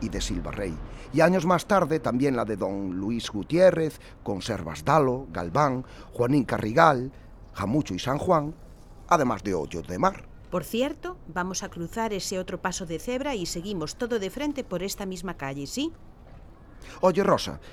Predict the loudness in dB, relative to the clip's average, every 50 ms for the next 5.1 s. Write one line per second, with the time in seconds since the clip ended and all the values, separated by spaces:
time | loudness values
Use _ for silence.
0 | -18 -20 -12 -6 -4 -2 0 0 2 0 0 2 4 4 4 4 2 0 2 4
1 | 4 4 4 2 0 0 0 -2 -2 -4 -8 -12 -14 -16 -16 -2 2 4 4 4
2 | 2 -2 -4 -4 -6 -10 -16 -18 -20 -20 -20 -20 -20 -20 -20 -14 -8 -2 0 2
3 | 2 2 2 2 0 0 2 2 2 0 0 -2 -6 -6 -6 -4 -4 -2 -2 -2
4 | -4 -4 -4 -2 -2 -2 -2 -2 -2 -4 -4 -4 -4 -4 -4 -4 -4 -4 -4 -4
5 | -6 -8